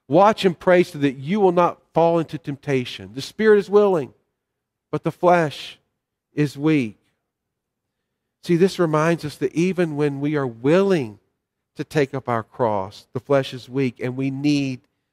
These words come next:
the strength of Jesus. We need the words that Saint Paul wrote to the Corinthians in Second Corinthians twelve, nine and ten. "But he," Jesus said to me,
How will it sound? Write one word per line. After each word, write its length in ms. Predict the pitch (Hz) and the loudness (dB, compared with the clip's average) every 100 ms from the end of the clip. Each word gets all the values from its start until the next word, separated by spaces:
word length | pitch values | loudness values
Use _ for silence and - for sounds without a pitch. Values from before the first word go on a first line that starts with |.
| _ | _
the 80 | 127 | -12
strength 440 | - - 123 113 _ _ _ _ _ | -12 -6 -4 -4 _ _ _ _ _
of 160 | 113 104 | -12 -8
Jesus. 720 | 113 113 98 95 92 - _ | -6 -4 -6 -12 -16 -20 _
We 140 | 147 180 | 4 4
need 480 | 156 170 190 165 - _ _ | 4 4 4 0 -8 _ _
the 100 | 143 | -2
words 400 | 135 156 160 143 | 2 2 2 0
that 120 | 135 | -6
Saint 320 | - 156 143 - | -2 -2 -2 -2
Paul 420 | 156 147 135 - _ _ _ _ _ _ _ | 2 2 2 -2 _ _ _ _ _ _ _
wrote 260 | 151 151 - | 0 2 0
to 80 | 127 | -8
the 100 | - | -6
Corinthians 580 | - 160 147 139 123 | 0 0 2 -2 -2
in 100 | 123 | -4
Second 460 | 110 - - 147 135 | -8 -8 -2 -2 -2
Corinthians 400 | - 151 147 135 | -6 -6 -4 -8
twelve, 340 | - 143 135 - _ _ | -2 0 0 -4 _ _
nine 280 | 131 147 156 | 0 2 4
and 120 | 143 | 2
ten. 320 | - 160 156 131 | 0 2 2 2
"But 220 | 139 127 | -2 -2
he," 420 | 160 190 170 156 | -4 -2 -4 -8
Jesus 400 | 135 175 160 156 | -6 -6 -6 -8
said 260 | - 147 - | 0 0 0
to 100 | 143 | -2
me, 320 | 143 135 | 0 0